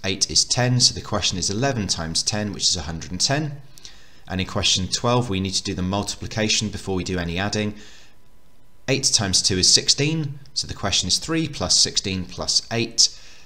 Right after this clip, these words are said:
Eight plus three is eleven, eleven plus sixteen is twenty-seven.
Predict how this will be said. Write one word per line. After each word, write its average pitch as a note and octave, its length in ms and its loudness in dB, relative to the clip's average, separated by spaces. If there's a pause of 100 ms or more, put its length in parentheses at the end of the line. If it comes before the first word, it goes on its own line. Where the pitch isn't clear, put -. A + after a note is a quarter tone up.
(200)
Eight - 360 4 (140)
plus - 280 2
three F2 360 0
is F2 140 2
eleven, A2 580 2 (300)
eleven B2+ 360 2
plus - 400 4
sixteen F2 640 0 (320)
is C3 380 4
twenty-seven. - 840 -4